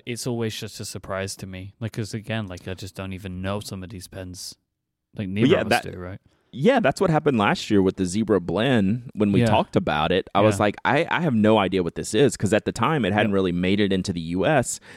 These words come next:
Speaker 2: and I had multiple listeners say, "Hey, I'm in Japan, let me send you some," and they did, right? Like, so I
Speaker 1: Mm-hmm.
Speaker 2: ended up <laughs> getting some blends, just
Speaker 1: Mm-hmm.
Speaker 2: I'm like,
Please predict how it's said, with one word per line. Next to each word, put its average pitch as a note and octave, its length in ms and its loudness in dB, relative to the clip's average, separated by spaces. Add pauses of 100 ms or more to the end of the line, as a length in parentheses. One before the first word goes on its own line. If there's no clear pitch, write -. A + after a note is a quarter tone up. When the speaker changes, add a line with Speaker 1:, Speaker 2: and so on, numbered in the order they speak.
(140)
Speaker 2:
and A2+ 120 2
I G#2+ 40 6
had G#2+ 180 2
multiple G#2 440 2
listeners G2 420 0
say, F2+ 180 2
"Hey, G2+ 460 2
I'm F#2+ 140 0
in F#2 80 0
Japan, G#2+ 360 0
let E2+ 100 0
me E2+ 80 0
send A2+ 280 -2
you E2+ 60 -2
some," D#2 240 -4
and E2 100 -2
they E2+ 60 -2
did, G2+ 400 -2 (140)
right? D#2+ 280 -4
Like, - 180 -6
so A2+ 140 -2
I - 80 0
Speaker 1:
Mm-hmm. - 80 0
Speaker 2:
ended C#3+ 160 2
up - 80 -12
<laughs> - 0 -
getting C3+ 260 0
some G2+ 200 0
blends, G2+ 420 0
just G#2 220 -2
Speaker 1:
Mm-hmm. C3 240 -6
Speaker 2:
I'm F#2 140 -2
like, F#2+ 180 -4